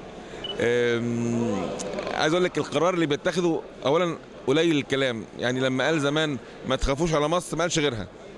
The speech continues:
ما وضحش إيه، لكن "ما تخافوش على مصر". ما تخافوش على مصر ليه؟ إن هو عنده، آه،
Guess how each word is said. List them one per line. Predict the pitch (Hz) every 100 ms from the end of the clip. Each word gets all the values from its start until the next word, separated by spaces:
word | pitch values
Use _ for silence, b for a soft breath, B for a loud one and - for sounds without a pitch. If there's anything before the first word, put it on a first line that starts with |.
| - - - - - - -
ما | 120 147
وضحش | 160 147 190 -
إيه، | 165 139 107 -
لكن | 135 147
"ما | 143
تخافوش | 151 - 135 160
على | 131 117
مصر". | 110 -
ما | 131
تخافوش | 180 180
على | 160
مصر | 175 151
ليه؟ | 156 151 B B -
إن | 160
هو | 196 185
عنده، | 170 196 170 160 - - - - - -
آه، | 131 131 127